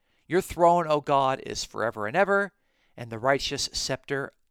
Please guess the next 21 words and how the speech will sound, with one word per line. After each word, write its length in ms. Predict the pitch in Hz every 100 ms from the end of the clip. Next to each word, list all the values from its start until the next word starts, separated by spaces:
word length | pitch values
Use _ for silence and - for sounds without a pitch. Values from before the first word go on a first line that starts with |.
| -
is 300 | 127 117 -
the 60 |
scepter 520 | 107 - 113 - 110 -
of 300 | - 104 104 -
his 320 | - 92 -
kingdom." 440 | - 190 127 - _ _ _ _ _ _ _ _
That's 140 | - -
Hebrews 240 | 113 110
chapter 280 | - 101 110
one, 280 | 101 110 107
verses 360 | - - 98
seven 420 | - 101 101 104 - _ _ _
through 240 | - 90
eight. 300 | - 170 - - _ _ _ _ _ _ _ _ -
This 340 | 110 254 -
passage 680 | - 104 - - - - - _ _ _ _ _
focuses 460 | - 151 139 147 -
on 380 | 139 143 139
the 300 | 127 139 131
function 1040 | 120 - - 175 196 - - 202 190 202 190 _ _ _ -
and 420 | 135 139 139 139